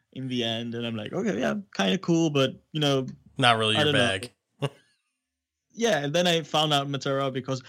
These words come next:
Speaker 1: oh, because my drummer told me about Matera. We were driving to Romania, and he had the C D on, and you believe, since we're a two-piece, we can go away and do four thousand kilometers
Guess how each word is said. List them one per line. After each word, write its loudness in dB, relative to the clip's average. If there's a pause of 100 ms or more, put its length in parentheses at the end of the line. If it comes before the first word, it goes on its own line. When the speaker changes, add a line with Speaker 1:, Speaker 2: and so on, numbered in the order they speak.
(140)
Speaker 1:
oh, 2
because -8
my -4
drummer 0
told -4
me -2
about -4
Matera. -6
We -8
were -4
driving -2
to -8
Romania, -2
and -4
he -2
had -6
the -12
C -4
D 2
on, -2 (500)
and -6 (240)
you 2
believe, 0
since -2
we're 4
a 2
two-piece, -8 (220)
we -4
can -2
go 2
away 0
and -4
do -4
four -2
thousand -2
kilometers -6